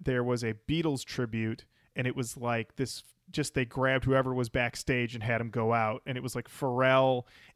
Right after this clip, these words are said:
and, <laughs> I don't know, some other people, and Dave Matthews.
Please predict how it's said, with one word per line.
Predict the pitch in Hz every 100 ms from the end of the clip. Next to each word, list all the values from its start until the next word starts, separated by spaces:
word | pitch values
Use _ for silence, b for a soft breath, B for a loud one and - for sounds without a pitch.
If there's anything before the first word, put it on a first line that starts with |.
| -
and, | 127 120 117 117 107 - _ _
<laughs> | _ _
I | -
don't | 135
know, | 131 127
some | 123 165
other | 147
people, | 147 139 135
and | 127
Dave | 117 139
Matthews. | 127 117 113 - - -